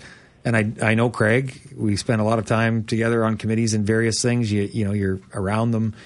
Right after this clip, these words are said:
in the off season. Um, I just know that he's, he's,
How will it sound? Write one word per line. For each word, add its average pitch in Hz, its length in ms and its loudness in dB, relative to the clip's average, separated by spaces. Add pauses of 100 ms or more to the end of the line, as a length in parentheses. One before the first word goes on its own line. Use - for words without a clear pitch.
(120)
in 113 100 -4
the 110 120 0
off 110 180 -2
season. 110 420 -2 (840)
Um, 98 500 -4 (1080)
I 127 80 0
just 117 200 -2
know 117 140 2
that 104 140 2
he's, 107 280 -2
he's, 135 460 0